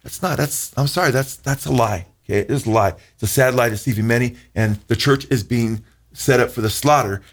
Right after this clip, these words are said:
So here we see that the saints are are the, are the bride, and the bride isn't taken until Christ comes back in Revelation nineteen. There's no rapture in Revelation. You don't see a rapture rate in Revelation chapter, just before chapter, uh, uh, five, when the tribulation period, or chapter six,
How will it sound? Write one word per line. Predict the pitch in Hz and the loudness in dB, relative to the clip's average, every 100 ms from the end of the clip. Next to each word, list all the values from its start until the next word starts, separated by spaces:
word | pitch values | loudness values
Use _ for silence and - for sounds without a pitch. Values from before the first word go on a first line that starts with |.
| - | 0
So | 135 | 2
here | 131 196 | 6 6
we | 160 | 4
see | - 151 | 2 2
that | 139 135 | 2 2
the | 113 | -2
saints | - 156 147 - | -2 0 0 0
are | 127 160 170 139 - _ _ 131 | 2 2 2 0 -4 _ _ 0
are | 180 170 | 2 2
the, | 131 131 | 0 2
are | 156 | 0
the | 147 | 0
bride, | 107 113 110 123 - - | 0 2 2 0 -6 -2
and | 135 | 0
the | |
bride | 135 156 175 | 2 2 2
isn't | 165 165 | -2 -6
taken | - 180 180 143 135 - _ | -2 0 2 0 -2 -6 _
until | - 139 175 147 | -2 0 2 2
Christ | 139 156 151 | 2 0 0
comes | 151 120 | -2 0
back | 147 139 | 0 0
in | 131 | 0
Revelation | 135 127 120 120 | 2 2 -2 0
nineteen. | 151 180 147 127 - - | 0 0 -2 -4 -6 -6
There's | - 190 | -2 2
no | 226 | 4
rapture | 139 127 127 - | 4 2 -2 -4
in | 113 | 0
Revelation. | 117 117 113 113 117 107 - - - | 2 2 2 0 -4 -6 -8 -14 -4
You | |
don't | 180 | -2
see | 180 185 | 0 2
a | |
rapture | 117 120 131 120 | 4 2 0 0
rate | 113 117 - | 2 2 0
in | |
Revelation | 113 110 110 107 | 0 0 0 -2
chapter, | 104 113 104 98 - - _ - | -4 -4 0 -2 -4 -14 _ -8
just | 131 - | -4 -4
before | 117 127 113 | 0 2 2
chapter, | - 120 95 92 - | 2 -2 -2 -10 -4
uh, | 107 95 85 - _ _ - | -2 0 -2 -12 _ _ -8
uh, | - | -6
five, | 104 - 117 127 147 | -4 0 2 2 0
when | 120 | -2
the | 87 | -6
tribulation | 82 - 120 110 101 101 107 | -8 -4 -2 2 2 0 -4
period, | - 107 | 0 2
or | 98 | 2
chapter | 98 117 104 92 | 0 -2 -4 -4
six, | - 123 135 | 0 0 -2